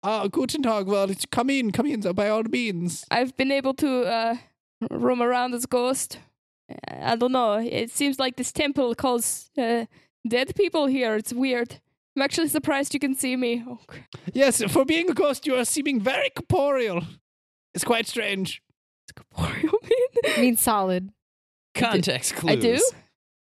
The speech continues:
Speaker 1: Yeah, very much so, yes.
Speaker 2: My God. Maybe I'm not dead.
Speaker 1: Maybe you're not. And he walks up and he slaps y-, Daniel right across the face. <laughs>
Speaker 4: I'm just gonna hit him with my wrench.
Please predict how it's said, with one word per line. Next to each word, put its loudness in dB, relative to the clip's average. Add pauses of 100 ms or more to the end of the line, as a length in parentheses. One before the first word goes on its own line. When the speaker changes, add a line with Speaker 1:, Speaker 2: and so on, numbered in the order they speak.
(120)
Speaker 1:
Yeah, 0
very 2
much -2
so, -2
yes. -4
Speaker 2:
My -16
God. -4 (680)
Maybe 2
I'm 2
not 0
dead. 0 (240)
Speaker 1:
Maybe 0
you're 2
not. 0
And 0
he -4
walks 0
up -2
and 2
he 2
slaps -2
y-, -4
Daniel 0
right 0
across -2
the -18
face. 2 (500)
<laughs> -20
Speaker 4:
I'm -2
just 0
gonna 2
hit 2
him 2
with 2
my 4
wrench. 0